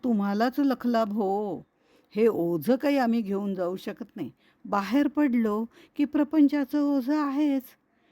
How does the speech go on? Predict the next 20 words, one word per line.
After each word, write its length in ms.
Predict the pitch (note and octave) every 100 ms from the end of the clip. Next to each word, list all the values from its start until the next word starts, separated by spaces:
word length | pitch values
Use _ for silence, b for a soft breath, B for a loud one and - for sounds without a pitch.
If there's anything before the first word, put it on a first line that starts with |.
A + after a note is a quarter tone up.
| _
हे 300 | E3 G3 C4+
जे 180 | C4 D#4
ओझं 420 | D4+ C4 F#3+ A3+
आहे 220 | G#3 G#3
तत्त्वज्ञानाचं, 1040 | A#3 A3+ G3+ G3+ F#3+ E3+ F3+ E3+ D#3+ D3+ B3
हे 180 | C4+
तुमचं 380 | B3+ A#3+ G#3 A#3 A3+
तुमच्याजवळच 800 | B3+ G#3 A3+ A3 A#3+ B3 C#4 C#4+
ठेवा," 300 | C4+ B3 F#3 - b b b -
असं 220 | E3+ -
सांगतात 440 | G3+ A#3+ G3 - G3+ -
की 80 | G#3
काय, 240 | G#3+ G#3+
असंच 300 | G3+ F3 G#3+ A#3
वाटतं 360 | G#3+ - -
म्हणे 200 | A3 G#3+
मला, 300 | A3+ F#3+ C#3 - b b b
असं 220 | - G#3+
धुंडा 440 | F3 F3+ E3 F#3+
महाराज 420 | G#3+ G#3+ A3 G#3+